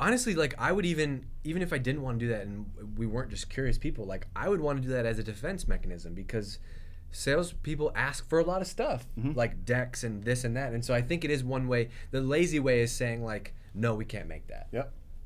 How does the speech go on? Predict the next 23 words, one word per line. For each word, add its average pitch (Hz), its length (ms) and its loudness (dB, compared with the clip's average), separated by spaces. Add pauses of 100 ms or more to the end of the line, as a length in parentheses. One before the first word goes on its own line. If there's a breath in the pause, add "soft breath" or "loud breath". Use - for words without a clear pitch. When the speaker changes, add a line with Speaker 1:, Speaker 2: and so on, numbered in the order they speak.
(460 loud breath)
Speaker 1:
But 143 180 -4
also 208 340 6
the 151 80 2
Speaker 2:
Or 123 60 6
saying 143 140 6
Speaker 1:
lazy 120 140 4
Speaker 2:
yes 139 200 4
to 147 80 4
Speaker 1:
or, 165 40 10
or 185 60 12
Speaker 2:
everything. 156 220 4
Speaker 1:
exactly, 180 380 10
or 135 160 6
also 185 300 8
the 165 100 8
Speaker 2:
<laughs> 139 120 4
Speaker 1:
lazy 147 160 2
way 123 180 6
is 135 100 2
saying 170 220 4
Speaker 2:
Yeah. 330 100 4
Speaker 1:
yes. - 300 -6
Speaker 2:
Yeah. 98 80 -2